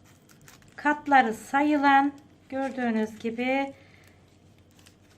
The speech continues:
gerçekten çok güzel oluyor bu börek.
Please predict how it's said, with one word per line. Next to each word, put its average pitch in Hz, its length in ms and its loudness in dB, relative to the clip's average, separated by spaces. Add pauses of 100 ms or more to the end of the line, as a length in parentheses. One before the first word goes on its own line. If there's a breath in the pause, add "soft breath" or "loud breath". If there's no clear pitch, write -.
(1200)
gerçekten 294 600 0
çok 294 280 -4
güzel 233 240 0
oluyor 226 320 -2
bu 220 140 -4
börek. 240 460 0